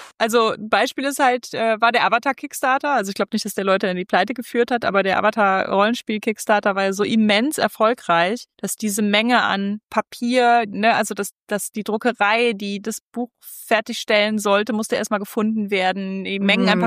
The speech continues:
Speaker 1: Papier reichten quasi nicht. Und dann der, der Versand und sowas, da kommen einfach nochmal, äh, solche Kosten auf dich zu,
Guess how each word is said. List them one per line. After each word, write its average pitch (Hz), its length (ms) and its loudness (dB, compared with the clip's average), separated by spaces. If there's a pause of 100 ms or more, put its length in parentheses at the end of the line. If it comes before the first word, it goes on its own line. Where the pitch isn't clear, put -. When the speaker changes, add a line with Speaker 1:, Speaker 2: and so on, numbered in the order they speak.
Speaker 1:
Papier 247 280 0
reichten 208 340 -2
quasi 196 340 -2
nicht. 196 360 -8
Und 190 200 -6
dann 190 240 0
der, 208 300 -2
der 220 120 0
Versand 220 500 0
und 208 120 -4
sowas, 214 180 0
da 208 100 -2
kommen 247 240 0
einfach 220 300 -2
nochmal, 202 320 0 (100)
äh, 190 280 -4
solche 196 280 -4
Kosten - 340 -2
auf 175 100 -6
dich - 120 -14
zu, 226 240 -8